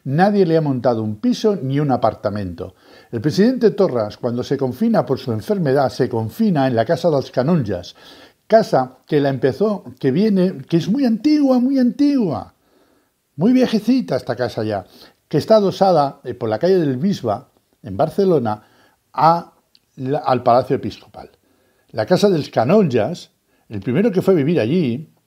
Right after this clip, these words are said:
fue el presidente Macià. En aquella época no había el, el virus de las narices, ni existía usted, por suerte, para los madrileños. ¿Eh?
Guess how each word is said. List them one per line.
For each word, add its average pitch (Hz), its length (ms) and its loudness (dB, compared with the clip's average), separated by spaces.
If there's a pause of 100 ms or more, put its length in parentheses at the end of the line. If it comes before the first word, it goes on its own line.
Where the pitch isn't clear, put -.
(120)
fue 180 240 2
el 175 140 4
presidente 147 460 -2
Macià. 123 440 -2 (400)
En 117 120 -6
aquella 156 320 2
época 151 320 0
no 139 120 2
había 117 320 0
el, 92 160 -6 (160)
el 113 140 -6
virus 110 280 -2
de 98 80 -4
las 87 200 -8
narices, 117 380 -4
ni 123 140 0
existía 123 460 -2
usted, 135 320 -2
por 110 160 -4
suerte, 156 340 -2
para 113 180 0
los 98 80 -8
madrileños. 92 760 -8 (800)
¿Eh? - 260 -4